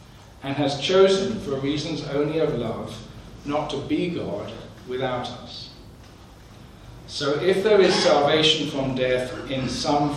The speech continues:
form for us, it is only because the love of God in Christ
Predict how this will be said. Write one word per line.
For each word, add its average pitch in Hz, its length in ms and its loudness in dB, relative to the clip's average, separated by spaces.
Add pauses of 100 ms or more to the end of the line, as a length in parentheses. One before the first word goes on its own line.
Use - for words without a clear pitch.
form 120 360 -4 (520)
for 123 280 -8 (120)
us, - 600 0 (760)
it 135 120 -6
is 139 180 -2
only 175 460 2
because 117 500 -6
the 127 180 -8
love 131 160 2
of 143 180 -2
God 113 340 -4
in 131 220 -4
Christ 107 600 -8